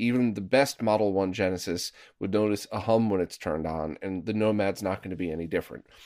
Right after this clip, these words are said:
So while I don't wanna take away from anything awesome about this board that I, I love, if you haven't figured that out by now,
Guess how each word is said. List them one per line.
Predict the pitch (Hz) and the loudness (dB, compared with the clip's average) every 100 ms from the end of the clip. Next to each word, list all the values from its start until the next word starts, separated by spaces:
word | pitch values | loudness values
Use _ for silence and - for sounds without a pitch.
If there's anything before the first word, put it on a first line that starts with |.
| - | -20
So | - 143 120 117 - - - - | 0 6 8 6 4 -4 -6 4
while | 143 | 8
I | 127 | 8
don't | 131 151 | 8 6
wanna | 139 120 | 6 2
take | - 156 139 - | 2 0 0 -2
away | 123 131 185 196 | 2 4 4 0
from | - 135 110 104 | 2 4 4 2
anything | 123 117 110 - 107 101 - | 0 2 0 0 0 0 0
awesome | 110 117 - 113 | 4 4 4 -2
about | 101 107 101 | 2 2 2
this | 101 | -2
board | - 104 101 98 | 2 4 4 4
that | |
I, | 87 92 - | 2 2 0
I | 92 | 0
love, | 95 104 110 104 113 | 4 6 6 2 -8
if | - 95 - - | -6 -6 -6 -10
you | - 85 | -6 0
haven't | 101 104 | 0 0
figured | 101 107 101 | 0 0 4
that | 98 | 6
out | 98 104 - | 6 6 4
by | 90 | 0
now, | 95 92 90 | 2 2 0